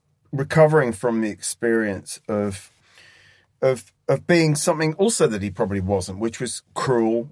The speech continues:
and withering and extraordinarily arrogant. You know, I think he, he wouldn't ever have admitted it, but to some degree, I think he was kind of a-,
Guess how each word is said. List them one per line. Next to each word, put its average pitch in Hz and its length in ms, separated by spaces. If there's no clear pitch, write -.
and 113 380
withering 107 600
and 107 580
extraordinarily 107 840
arrogant. 101 800
You 147 120
know, 120 280
I 127 160
think 139 360
he, 123 920
he 156 240
wouldn't 110 320
ever 95 280
have 87 80
admitted 104 480
it, - 120
but 131 80
to - 60
some 185 360
degree, 104 240
I 95 40
think 101 140
he 107 60
was 101 160
kind 110 200
of 95 60
a-, 92 100